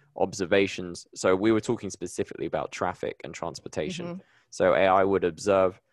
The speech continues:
Speaker 1: what cars are going where at what times, how they're moving. Uh, so in that sense, it wouldn't necessarily, I mean, technically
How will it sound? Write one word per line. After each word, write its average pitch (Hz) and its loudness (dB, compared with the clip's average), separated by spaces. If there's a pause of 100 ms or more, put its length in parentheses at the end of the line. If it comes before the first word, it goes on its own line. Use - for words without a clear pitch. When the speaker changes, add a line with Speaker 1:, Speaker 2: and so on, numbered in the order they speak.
(180)
Speaker 1:
what 104 2
cars 98 2
are 98 0
going 90 -2
where 95 4
at - -6
what 92 0
times, 95 -4 (140)
how 104 0
they're 95 -4
moving. 95 -4 (360)
Uh, 85 -2
so 101 2
in 98 0
that 113 0
sense, - -4 (220)
it 87 0
wouldn't 107 -4
necessarily, 107 -2
I - -4
mean, 110 -6
technically 107 -4